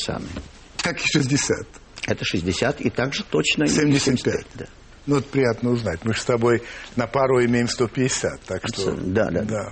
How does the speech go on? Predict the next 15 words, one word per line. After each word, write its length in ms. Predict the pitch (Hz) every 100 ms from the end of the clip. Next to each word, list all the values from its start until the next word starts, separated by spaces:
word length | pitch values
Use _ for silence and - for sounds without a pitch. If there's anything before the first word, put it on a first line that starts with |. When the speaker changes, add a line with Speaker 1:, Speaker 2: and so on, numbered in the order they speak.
| 107
Speaker 2:
всё, 140 | -
Speaker 1:
Точно 200 | 131 143
Speaker 2:
всё 60 | 131
Speaker 1:
так 100 | 113
же. 40 |
Speaker 2:
нормально. 420 | 131 135 120 107 113 - - - - - - - - - - - - - - - - - - -
Speaker 1:
Нет, 140 | 180 190
сейчас, 220 | - 180 -
слава 380 | - 151 139 127
богу, 480 | 117 156 120 110 95 - - - -
видимо, 440 | 90 127 131 120
состояние, 800 | 110 127 - 123 131 117 107 98 - - 95 - - - - -
а, 760 | - - - - - - - -
фармацевтической 840 | - 98 101 113 - 101 - 110
промышленности 880 | - 92 85 - 85 82 - - 71